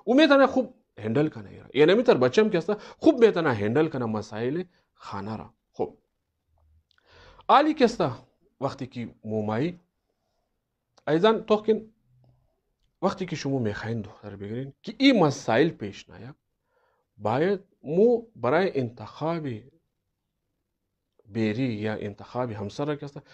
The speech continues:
باید که است واقعاً مو دقت کنیم. واقعاً که است مو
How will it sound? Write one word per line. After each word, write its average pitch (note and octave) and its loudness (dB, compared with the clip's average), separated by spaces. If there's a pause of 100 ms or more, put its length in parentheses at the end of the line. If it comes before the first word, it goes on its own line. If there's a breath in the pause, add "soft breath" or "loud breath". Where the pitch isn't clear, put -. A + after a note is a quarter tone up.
(180 soft breath)
باید D3+ 0
که D#3 -6
است C#3 -6
واقعاً G#2+ 0
مو D#3 0
دقت - -16
کنیم. - -20 (840)
واقعاً F3+ 0
که F3 -2
است D3+ -6
مو D#3 0